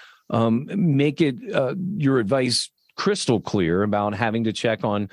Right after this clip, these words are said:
folks that can't necessarily take care of themselves, um, older, younger, pets, and all those kinds of things.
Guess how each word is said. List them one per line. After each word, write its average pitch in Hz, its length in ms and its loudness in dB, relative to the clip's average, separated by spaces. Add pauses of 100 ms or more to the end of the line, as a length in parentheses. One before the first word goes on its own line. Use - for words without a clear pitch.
(320)
folks 127 320 -2
that 113 180 0
can't 131 360 -2
necessarily 123 580 2
take 123 240 -2
care 117 200 2
of 107 60 2
themselves, 127 640 0 (400)
um, 110 600 0
older, 135 460 2
younger, 123 600 0
pets, 120 540 -2
and 110 120 0
all 120 180 2
those 120 220 2
kinds 110 260 0
of 98 80 -4
things. 117 400 0